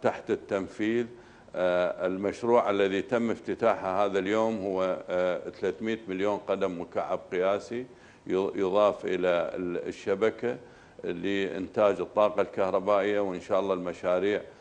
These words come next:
آه، ضمن المخطط إلها وصولا إلى، آه، استثمار جميع الغاز ال-، ال-، المنتج.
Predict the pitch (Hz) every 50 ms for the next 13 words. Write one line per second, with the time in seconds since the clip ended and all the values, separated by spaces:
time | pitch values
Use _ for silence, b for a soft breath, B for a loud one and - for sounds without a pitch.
0 | B B B B - - 90 87 82 82 92 110 113 113 110 104 98 95 92 90
1 | - 107 104 - - 107 98 92 - - - 104 104 101 95 95 98 95 95 87
2 | 98 85 - - 104 104 104 101 98 92 95 87 - 87 98 92 92 92 92 92
3 | 90 87 - B B B B B B - - 87 92 92 90 90 90 - - -
4 | 80 82 92 - - - 107 95 - - 101 107 117 120 113 107 92 80 95 95
5 | 95 107 127 135 127 107 - 104 101 98 82 95 104 107 104 101 98 - - -
6 | - - 95 92 90 87 90 85 - - - 87 92 90 90 90 87 - - -
7 | 85 90 90 92 92 90 87 92 98 113 120 107 - - 107 98 95